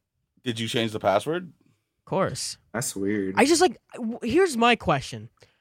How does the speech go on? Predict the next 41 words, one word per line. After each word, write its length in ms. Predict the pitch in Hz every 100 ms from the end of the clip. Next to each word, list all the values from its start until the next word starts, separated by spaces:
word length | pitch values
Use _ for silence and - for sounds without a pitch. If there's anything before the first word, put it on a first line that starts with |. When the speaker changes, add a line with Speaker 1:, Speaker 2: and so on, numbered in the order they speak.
| _ _ _
Speaker 2:
Why? 580 | 175 175 269 165 107 -
Speaker 1:
<laughs> 60 | - -
Yeah, 500 | 165 170 190 214 -
what's 300 | 220 233 -
the 180 | 311 - -
Speaker 2:
Why? 460 | 202 247 269 190 143 - - -
Speaker 1:
point? 140 | 220
Speaker 3:
<laughs> 80 | -
What? 420 | 202 - 196 - - -
Speaker 2:
There's, 240 | - 277 240
there's 240 | 214 262
Speaker 1:
If 60 | 254
Speaker 2:
no 80 | 294
Speaker 1:
your 40 | 359
helper 140 | -
Speaker 2:
payment 260 | 294 311 277
Speaker 1:
got 80 | 214
Speaker 2:
info. 280 | 202 190 214 220
Speaker 1:
more. 220 | 208 147 151
Speaker 2:
It's 160 | 240 233
an 140 | 254 -
inactive 640 | 233 294 247 294 269 185
email 400 | 196 277 214 180
from 240 | - 180
years 340 | 165 202 269 247
ago. 460 | 170 139 120 156 - - _ -
It's 380 | 202 214 185
not 200 | 196 233
a 80 | 269
big 280 | 175 170 247
account. 440 | 220 - 240 180 160
It 40 |
has 240 | 202 180
literally 440 | 175 185 226 240 208
eleven 420 | 160 156 185 214
followers. 720 | - 170 202 175 127 135 - - _ _ -
It 80 | 170
has, 200 | 208 185
like, 120 | 175
six 280 | - - -
posts. 600 | - 214 196 160 -